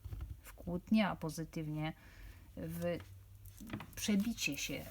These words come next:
y, do czegoś, co jest waszym celem. Rak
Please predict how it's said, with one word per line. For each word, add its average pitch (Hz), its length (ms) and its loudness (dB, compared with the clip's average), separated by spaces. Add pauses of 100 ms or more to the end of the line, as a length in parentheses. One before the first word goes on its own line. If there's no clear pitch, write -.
y, - 380 -6
do 180 220 -2
czegoś, 175 640 2
co - 120 0
jest 165 200 0
waszym 165 280 0
celem. - 400 -2 (1700)
Rak 180 460 4